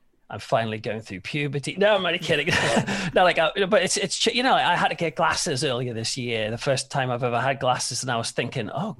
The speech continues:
th-, that actually was, was a big deal for me," 'cause I thought, "Oh my word, that was," so my, "Ah, my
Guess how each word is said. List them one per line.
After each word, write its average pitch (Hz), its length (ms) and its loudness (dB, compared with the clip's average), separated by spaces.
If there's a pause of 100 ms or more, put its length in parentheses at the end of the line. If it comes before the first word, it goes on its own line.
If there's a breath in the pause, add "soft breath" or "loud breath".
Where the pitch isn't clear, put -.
th-, - 180 -10 (100)
that 214 140 4
actually 202 300 -2
was, 139 360 -4
was 139 120 -6
a 135 40 -2
big 135 200 -4
deal 185 160 0
for - 120 -8
me," 107 120 -4
'cause - 140 -8
I 113 80 -4
thought, - 200 -6
"Oh 170 80 -2
my 165 160 -4
word, 185 220 -4
that - 160 -4
was," - 100 -10
so 139 80 -4
my, 117 240 -4 (440 loud breath)
"Ah, 185 160 -2
my 160 180 -2